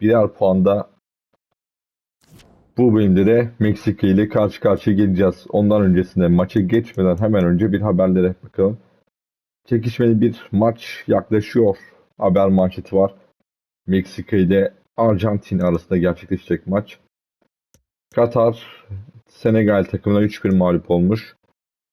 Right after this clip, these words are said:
Brezilya'da o altı haftalık bir sakatlık var. Paqueta, üzücü. Almanya, Japonya takımına, takımına iki bir yenmiş. Normalde kaybettiler. İki bir kaybettiler.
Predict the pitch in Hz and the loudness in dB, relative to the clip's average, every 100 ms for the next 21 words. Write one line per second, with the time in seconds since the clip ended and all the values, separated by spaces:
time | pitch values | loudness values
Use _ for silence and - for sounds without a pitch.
0 | - - 98 78 98 92 104 104 95 92 | -10 -2 -2 0 0 2 2 2 2 2
1 | 82 85 87 117 95 - 95 - 95 - | 2 2 0 -4 -4 -2 -4 -2 -6 -6
2 | - 98 95 - - 92 85 - _ _ | -8 -6 -8 -10 -4 -2 -2 -6 _ _
3 | 95 - 104 98 - 80 76 _ _ _ | -6 -2 -2 -2 -2 -4 -4 _ _ _
4 | _ _ _ _ 80 80 - 87 90 80 | _ _ _ _ -10 -10 -6 -2 -2 -4
5 | _ _ _ - _ _ _ - 95 104 | _ _ _ -20 _ _ _ -4 -2 0
6 | 107 107 101 104 - 117 104 104 92 98 | 2 0 0 0 0 -2 -2 -4 -2 -2
7 | 98 101 - _ _ _ _ _ 101 92 | 0 -2 -6 _ _ _ _ _ -6 -4
8 | 95 98 95 - 107 95 90 87 98 - | 0 0 0 -2 -2 2 2 0 -2 -6
9 | - _ 82 80 80 78 87 - 87 76 | -20 _ -8 -4 -2 -2 -4 -4 -6 -4
10 | 71 - 69 - - 87 78 - 73 73 | -4 -4 -6 -6 -6 -4 -4 -4 -4 -4
11 | 69 - 82 - | -6 -4 -4 -4